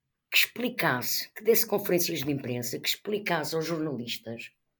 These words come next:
as situações, porque parece que o Ministério Público investiga, e já se viu que muitas das investigações que faz ou não dão em nada, ou estão anos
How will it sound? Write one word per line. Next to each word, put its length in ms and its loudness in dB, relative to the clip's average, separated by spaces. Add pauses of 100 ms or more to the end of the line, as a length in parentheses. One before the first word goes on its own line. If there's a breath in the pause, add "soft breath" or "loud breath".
(720)
as 100 10
situações, 800 4 (280 loud breath)
porque 300 -6
parece 600 2
que 760 -12
o 40 4
Ministério 640 6
Público 720 -6
investiga, 720 0
e 100 2
já 220 4
se 180 2
viu 260 0
que 100 -4
muitas 360 4
das 180 -4
investigações 1040 -4
que 80 -20
faz 320 -2 (640 loud breath)
ou 160 12
não 180 10
dão 240 6
em 80 4
nada, 560 2 (800)
ou 80 4
estão 260 6
anos 540 8